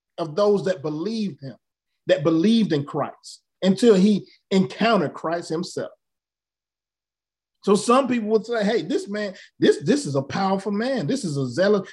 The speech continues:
he's, he's willing to go take the extra step. This is a man full of wisdom, full of the law, full of the word." As, as we would say in those particular point in time, all they had was the law and the prophets.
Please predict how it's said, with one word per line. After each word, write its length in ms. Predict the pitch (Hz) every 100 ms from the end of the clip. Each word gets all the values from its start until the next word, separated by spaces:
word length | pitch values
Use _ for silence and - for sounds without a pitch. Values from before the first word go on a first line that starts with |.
| -
he's, 280 | 233 247 160
he's 220 | 233 311
willing 260 | 165 185 160
to 40 |
go 260 | 147 185 175
take 260 | - 196
the 140 | 180 185
extra 280 | 196 - 151
step. 400 | - 247 233 - - - -
This 160 | 214
is 80 | 185
a 80 | 170
man 320 | 180 214 196
full 160 | 220 202
of 180 | 160 135
wisdom, 360 | 240 220 156 135
full 140 | - 220
of 100 | 185
the 80 | 147
law, 440 | 151 220 151 110 -
full 120 | 220
of 140 | 196 151
the 80 |
word." 480 | 147 151 220 202 151 - 135 - -
As, 200 | 131 135 -
as 180 | 139 127
we 100 | 208
would 180 | 202 143
say 220 | 180 160
in 160 | 131 123
those 280 | 202 226
particular 400 | - 143 180 156
point 240 | 143 196 165
in 80 | 143
time, 380 | 202 220 180 - _ - - 156
all 180 | 180
they 160 | 185 190
had 220 | 185 240
was 240 | 226 190 156
the 80 |
law 260 | 151 147 143
and 100 | 135
the 60 | 127
prophets. 760 | 151 123 98 - - _ -